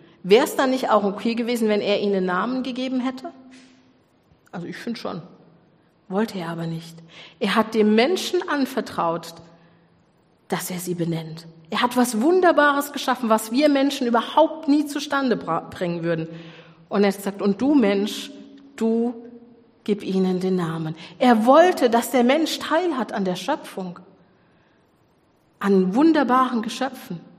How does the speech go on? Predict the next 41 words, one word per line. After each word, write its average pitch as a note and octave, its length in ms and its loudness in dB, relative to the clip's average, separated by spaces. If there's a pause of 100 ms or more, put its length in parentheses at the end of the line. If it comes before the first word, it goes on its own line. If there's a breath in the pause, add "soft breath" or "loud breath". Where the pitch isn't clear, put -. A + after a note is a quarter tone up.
(380 soft breath)
Vielleicht A#3 260 -2
hätte B3+ 200 -2
Gott B3 200 2
das B3 140 -4
Nashorn A#3+ 420 0
nicht C4+ 220 -2
Nashorn E3+ 460 -4
genannt, E3 340 -8
aber F3+ 120 -4
jetzt F#3 340 -6 (380 loud breath)
hat B3 200 -2
der B3+ 100 2
Mensch G#3+ 300 2
entschieden, A#3 380 -4
dass G3+ 160 -4
es G3 100 -10
Nashorn F3+ 400 -4
heißt B3 320 -4
und B3+ 60 -2
jetzt B3+ 180 -6
heißt F3 240 -4
es - 120 -12
Nashorn. E3+ 460 -6 (240 loud breath)
Für - 200 2
alle C4+ 240 0
Zeit. F3+ 360 -4
Und A3+ 140 0
Gott B3 180 4
hat's A#3+ 160 -2
auch G3 140 0
nicht G3+ 160 -2
verändert. G3+ 360 0
Er - 20 -8
hat - 60 -14
gesagt, F#3 180 -6
"Nein, A3+ 160 0
das E3 160 -6
gefällt E3+ 260 -2
mir E3+ 100 -4
aber E3 140 -4
nicht. F3 240 -2